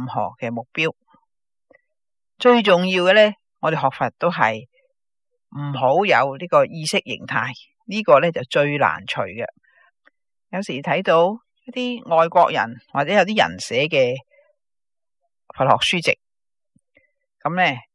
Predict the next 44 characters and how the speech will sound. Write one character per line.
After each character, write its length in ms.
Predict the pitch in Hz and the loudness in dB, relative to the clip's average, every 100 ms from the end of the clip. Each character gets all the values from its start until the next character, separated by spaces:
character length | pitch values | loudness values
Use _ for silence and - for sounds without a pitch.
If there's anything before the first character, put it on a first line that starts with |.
| _ | _
其 180 | 151 | -6
實 140 | 151 165 | 2 2
呢， 120 | 196 - _ _ _ _ _ _ _ _ | 2 -6 _ _ _ _ _ _ _ _
各 160 | - 214 - | 2 4 4
人 280 | 139 131 | 0 0
寫 440 | 127 - 151 180 233 - _ _ | -6 -4 0 0 -2 -6 _ _
都 160 | 190 185 | -2 2
有 340 | 151 113 131 - - - - | 2 2 0 -12 -20 -20 -6
佢 200 | 135 147 | -6 -4
自 80 | - | -6
己 160 | - 170 | -2 0
嘅 160 | 165 | 2
意 240 | 143 143 147 | 0 -4 -4
識 180 | 202 - - | -2 -4 -6
形 200 | 135 - | -12 -8
態 220 | - 123 | -2 0
存 280 | 135 127 82 | 0 -6 -4
在， 280 | 131 92 - - | 0 0 0 -6
吓。 220 | 117 127 - - _ _ | -6 -6 -10 -20 _ _
日 120 | 160 147 | -2 -2
本 120 | 156 | -2
人 280 | 175 208 131 | 0 2 0
寫 220 | 117 131 | 0 0
嘅 180 | 165 151 | 4 2
佛 140 | 143 143 | 2 2
學 180 | 139 - | 2 2
有 100 | 135 123 | 0 -2
佢 140 | 135 | 0
日 180 | 135 139 - | -2 -2 -4
本 140 | 139 | -4
人 180 | 170 139 | -2 -2
嘅 120 | - 123 | -4 -10
意 180 | 131 | -10
識 120 | 143 180 | -4 -4
形 280 | 143 117 | -2 -6
態， 300 | 117 123 113 123 _ _ - | -2 -2 -2 -4 _ _ 2
台 240 | 156 165 | 6 6
灣 260 | 220 247 233 | 6 4 4
人 160 | 147 | 0
寫 200 | 135 143 | 0 0
嘅 320 | 160 165 139 131 _ _ _ _ | 2 2 0 -2 _ _ _ _
台 100 | 160 127 110 | -2 0 2
灣 260 | 156 170 165 | 4 2 2
人 140 | 95 | -4